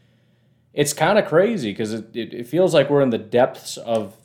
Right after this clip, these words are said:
the offseason, and we are. But we're not at the midway point of the offseason. We're just at the most dead time. We're actually getting very close to football time.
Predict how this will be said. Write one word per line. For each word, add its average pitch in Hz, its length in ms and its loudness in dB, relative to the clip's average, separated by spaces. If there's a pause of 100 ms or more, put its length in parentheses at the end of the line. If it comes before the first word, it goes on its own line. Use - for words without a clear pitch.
the 117 80 -2
offseason, 127 580 0
and 143 220 2
we 120 120 2
are. 117 500 2 (520)
But 143 220 6
we're 156 100 6
not 190 160 8
at - 100 2
the 139 80 4
midway 156 380 4
point 120 260 2
of 101 60 2
the 104 80 0
offseason. 92 440 -4
We're 135 140 -2
just 170 180 0
at 147 220 6
the 123 160 2
most 123 560 2
dead 127 420 0
time. 131 520 -2 (120)
We're 139 200 6
actually 143 480 2
getting 123 260 0
very 143 260 0
close 139 380 0
to 104 220 -10
football 113 460 -4
time. 87 280 -20